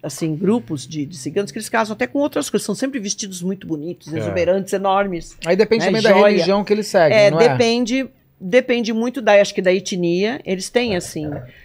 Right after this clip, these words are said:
Speaker 1: aqui no Brasil parece que tem duas ou três etnias, eles, eles têm grupos diferenciados, né?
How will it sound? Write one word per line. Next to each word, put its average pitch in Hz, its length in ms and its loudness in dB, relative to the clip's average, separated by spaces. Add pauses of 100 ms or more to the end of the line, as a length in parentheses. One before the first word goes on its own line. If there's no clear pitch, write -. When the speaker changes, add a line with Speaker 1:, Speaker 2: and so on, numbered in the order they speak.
(140)
Speaker 1:
aqui - 220 -4
no 226 80 2
Brasil 196 320 4
parece 214 240 -2
que - 60 -18
tem 214 120 0
duas 185 300 -2
ou 185 100 -2
três 170 460 -4
etnias, 165 640 -6
eles, 185 440 -6
eles 185 180 -8
têm 226 180 -2
grupos 226 520 -4
diferenciados, 208 880 -4
né? 165 140 -8